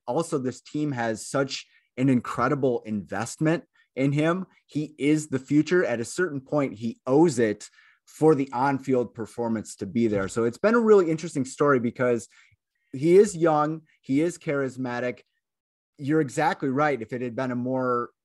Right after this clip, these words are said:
combustible or controversial player like Machado, you know, that might have even pierced through to get on, like, uh, Get Up or the national shows, because it was Tatis Junior, and there's not really that, you know, we don't really have a history with him outside of knowing that he's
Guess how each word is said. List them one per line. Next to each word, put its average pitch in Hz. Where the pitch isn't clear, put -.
combustible 135
or 120
controversial 120
player 120
like 107
Machado, 123
you 135
know, 107
that 147
might 156
have 131
even 123
pierced -
through 120
to 107
get 120
on, 110
like, 107
uh, 104
Get 135
Up 120
or 110
the 110
national 117
shows, 104
because 156
it 160
was 135
Tatis 113
Junior, 139
and 110
there's 110
not 120
really 117
that, 101
you 135
know, 101
we 120
don't 156
really 143
have 120
a 101
history 120
with 110
him 110
outside 120
of 107
knowing 113
that 104
he's 101